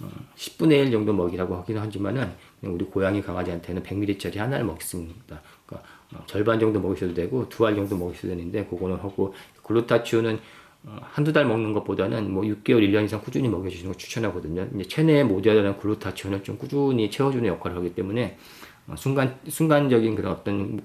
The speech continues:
뭘 기대한다기보다는 체내에 글루타치온 농도를 꾸준히 그 넣어주시는 것도 좋습니다. 그리고, 어, 간이 나쁜 경우라든지 뭐 타이레놀 같은 거 잘 먹고 잘못됐을 때도 응급으로 다 글루타치온 고용량 먹이시면은 다시 돌아옵니다.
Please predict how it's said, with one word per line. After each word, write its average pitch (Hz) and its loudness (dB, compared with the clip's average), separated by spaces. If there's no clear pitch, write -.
뭘 104 -2
기대한다기보다는 95 -2
체내에 131 -2
글루타치온 104 -2
농도를 92 -4
꾸준히 123 -2
그 - -6
넣어주시는 92 -2
것도 90 -6
좋습니다. - -12
그리고, 98 -6
어, 92 -12
간이 113 -2
나쁜 107 0
경우라든지 90 -2
뭐 85 -4
타이레놀 135 2
같은 101 -4
거 98 -6
잘 90 -4
먹고 87 -2
잘못됐을 95 -4
때도 90 -4
응급으로 107 0
다 98 -2
글루타치온 101 -2
고용량 101 0
먹이시면은 87 -6
다시 - -10
돌아옵니다. 78 -2